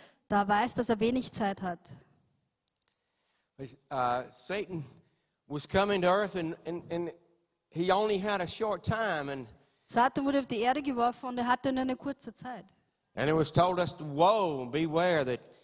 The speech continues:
Speaker 2: he's coming."
Speaker 1: Und es heißt, „Passt auf, er kommt.“
Speaker 2: And it was gonna be bad, and
Speaker 1: Und dass es schlimm sein würde.
Speaker 2: uh, it was darkness on the earth.
Speaker 1: Es gab Finsternis in der Welt.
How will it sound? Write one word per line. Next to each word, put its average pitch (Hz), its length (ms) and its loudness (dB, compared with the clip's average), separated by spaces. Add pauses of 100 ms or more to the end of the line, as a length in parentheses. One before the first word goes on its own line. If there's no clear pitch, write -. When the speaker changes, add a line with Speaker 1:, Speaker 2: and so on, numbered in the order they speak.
Speaker 2:
he's 156 280 0
coming." 143 480 -2 (720)
Speaker 1:
Und 233 160 0
es 240 180 -2
heißt, 247 420 0
„Passt 247 320 -2
auf, 247 240 0
er 226 100 2
kommt.“ 254 640 -2 (960)
Speaker 2:
And 131 120 -6
it 143 80 -4
was 139 160 -8
gonna 160 140 0
be 160 140 -2
bad, 151 480 0
and 120 160 -12 (500)
Speaker 1:
Und 214 80 -10
dass 226 180 -2
es 233 120 -2
schlimm 277 240 2
sein 233 260 -2
würde. 220 360 -6 (960)
Speaker 2:
uh, 117 280 2
it 139 60 -10
was 127 160 -10
darkness 170 640 2
on 165 180 0
the 180 100 6
earth. 175 320 2 (420)
Speaker 1:
Es - 180 -14
gab 220 200 -2
Finsternis 269 560 -2
in 240 100 -4
der 226 100 -2
Welt. 220 260 -6